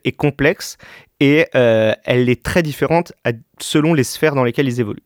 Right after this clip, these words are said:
Ça, c'est un élément assez important de, de mon travail de recherche. Je prends un exemple, euh, assez, euh,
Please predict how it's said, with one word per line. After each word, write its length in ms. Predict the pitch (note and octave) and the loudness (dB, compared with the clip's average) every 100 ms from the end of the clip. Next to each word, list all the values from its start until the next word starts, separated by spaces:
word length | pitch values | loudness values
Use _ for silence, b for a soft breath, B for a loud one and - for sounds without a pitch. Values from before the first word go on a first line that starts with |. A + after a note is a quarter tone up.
| _ | _
Ça, 140 | C3 | -8
c'est 120 | - | -2
un 60 | A#2 | -2
élément 300 | A2+ A#2 B2+ | 0 2 2
assez 200 | B2 B2 | 0 -4
important 340 | A2+ A2+ B2+ | -6 -4 -4
de, 160 | B2 G#2+ B B B | -4 -6 B B B
de 80 | A#2+ | -2
mon 100 | B2 | 0
travail 240 | - A2+ | 0 0
de 80 | A2+ | 0
recherche. 340 | G#2+ B2 G#3 - B B | -4 -2 -4 -6 B B
Je 80 | - | -10
prends 160 | - C#3+ | -4 0
un 120 | D#3 | 0
exemple, 480 | D#3+ C#3 D#3 D#3+ - | 0 0 -2 -2 -2
euh, 520 | A#2+ A2+ A2 A2 A2 - | 0 0 0 0 -2 -4
assez, 340 | A2+ - C3 | -6 -2 0
euh, 140 | A#2 | 0